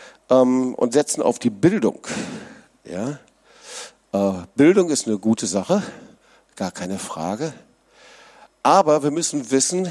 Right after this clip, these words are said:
die Deutschen gehörten zu den gebildetsten Völkern der damaligen Zeit und trotzdem waren sie für den Zweiten Weltkrieg zuständig.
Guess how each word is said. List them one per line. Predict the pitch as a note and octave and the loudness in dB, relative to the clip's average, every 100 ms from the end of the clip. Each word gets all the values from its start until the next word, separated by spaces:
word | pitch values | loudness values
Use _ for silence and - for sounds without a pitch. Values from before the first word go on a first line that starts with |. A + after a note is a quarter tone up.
| - - _ - - - _ _ _ _ _ - | -8 -18 _ -20 -20 -20 _ _ _ _ _ -8
die | |
Deutschen | A#2 C#3 G#3+ - F3+ | 2 4 4 -2 -4
gehörten | C#3 A#2+ D3 F3+ - | -2 2 2 0 -4
zu | - B2 | -8 -6
den | A2+ | -6
gebildetsten | G#2 G#2 B2 E3+ A3 - C3+ | -6 0 2 0 -4 -6 -6
Völkern | - - C#3 C#3 - | -8 0 2 2 0
der | B2 | 0
damaligen | A2+ A2 A2 G#2+ | 2 2 2 0
Zeit | - - G#2+ A2 | -4 0 0 0
und | G2 | -8
trotzdem | G#2 - - G#2+ G2 | -8 -8 -6 -6 -4
waren | G#2 A2 G#2+ | -2 -2 -4
sie | G#2+ | -6
für | - A#2+ | -6 -8
den | |
Zweiten | A#2 - C3 - | -6 -6 -6 -6
Weltkrieg | F3 B3+ - G3 - | -6 -6 -8 -12 -14
zuständig. | - - - - | -16 -16 -18 -20